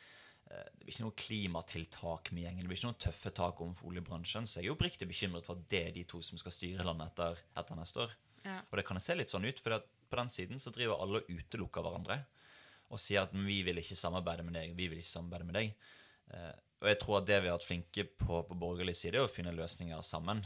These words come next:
Speaker 1: Så har vi vært uenige av og til, men det har funket. Altså, klimagassutslippene går ned, vi tar imot rekordmange kvoteflyktninger. Ting går bra, og vi har fått store gjennomslag fordi vi har hatt lyst til å gå inn i et forhandlingsrom og forhandle om politikken vår. Mens faren på rødgrønn side er jo at det er ingen som vil det, egentlig.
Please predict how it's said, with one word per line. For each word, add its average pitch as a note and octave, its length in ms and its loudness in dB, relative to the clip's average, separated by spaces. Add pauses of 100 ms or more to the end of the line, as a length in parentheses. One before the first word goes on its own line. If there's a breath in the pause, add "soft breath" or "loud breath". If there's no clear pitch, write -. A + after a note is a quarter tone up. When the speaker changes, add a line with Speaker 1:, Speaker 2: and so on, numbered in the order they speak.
Speaker 1:
Så - 140 -4
har E2 80 -2
vi D#2 100 -4
vært - 240 -8
uenige E2 380 0
av E2 80 -4
og - 80 -8
til, A#2+ 160 0
men E2+ 160 -2
det - 20 -4
har E2 80 -6
funket. - 480 -6
Altså, - 160 -8
klimagassutslippene E2+ 880 -4
går E2+ 140 -6
ned, D#2+ 260 -4
vi - 80 -12
tar E2+ 220 -4
imot E2 480 -6
rekordmange E2+ 500 -2
kvoteflyktninger. F2 800 -10 (320 loud breath)
Ting E2 240 -4
går G2 160 2
bra, F#2+ 220 6 (160)
og F2+ 80 -4
vi F2+ 100 0
har - 60 -10
fått - 160 -8
store F2 240 -4
gjennomslag F#2 420 -2
fordi F2+ 300 -8
vi E2+ 100 -4
har F2+ 80 -6
hatt - 80 -10
lyst - 220 -4
til F#2 80 -8
å - 20 -6
gå F2+ 80 -2
inn F2 80 -2
i E2 60 -4
et - 100 -16
forhandlingsrom E2+ 640 -4
og F2 100 -10
forhandle F2 380 -4
om - 20 -12
politikken - 480 -10
vår. B2 240 -4 (560 loud breath)
Mens G2 160 0
faren F#2+ 320 6
på F2+ 160 -2
rødgrønn F2+ 320 0
side F2+ 240 2
er D3 60 4
jo - 80 0
at - 20 -12
det E2+ 80 -4
er F2 60 -2
ingen E2 160 -4
som E2+ 100 -4 (240)
vil D#2+ 240 -6
det, B2 80 0 (240)
egentlig. A#2+ 320 -4